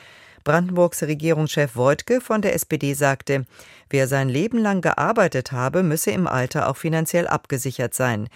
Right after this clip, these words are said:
Zuvor hat-, zuvor hatten schon die C-D-U-Ministerpräsidenten von Sachsen, Sachsen-Anhalt und Thüringen, Kretschmer, Schulze und Vogt, die Bundesregierung aufgefordert, die abschlagsfreie Rente nicht abzuschaffen.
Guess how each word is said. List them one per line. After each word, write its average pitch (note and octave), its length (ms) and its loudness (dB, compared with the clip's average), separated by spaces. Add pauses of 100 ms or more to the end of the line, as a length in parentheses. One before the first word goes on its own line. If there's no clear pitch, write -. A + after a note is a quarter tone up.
(320)
Zuvor B2+ 400 -2
hat-, C#3 220 -4
zuvor D#3 420 2
hatten E3+ 280 -2
schon D3+ 260 0
die C#3 140 -4
C-D-U-Ministerpräsidenten D3+ 1500 -2
von C3 240 -2
Sachsen, C#3 500 -2
Sachsen-Anhalt C#3+ 880 -2
und C3+ 160 -4
Thüringen, D#3+ 560 -2
Kretschmer, F#3 560 -2
Schulze D3 460 -2
und C3 160 -6
Vogt, - 420 0 (480)
die A#2 80 -4
Bundesregierung F#3 760 0
aufgefordert, C#3 960 0
die B2+ 200 -2
abschlagsfreie C3+ 1000 -2
Rente A#2+ 420 -4
nicht D#3 320 -4
abzuschaffen. - 680 -4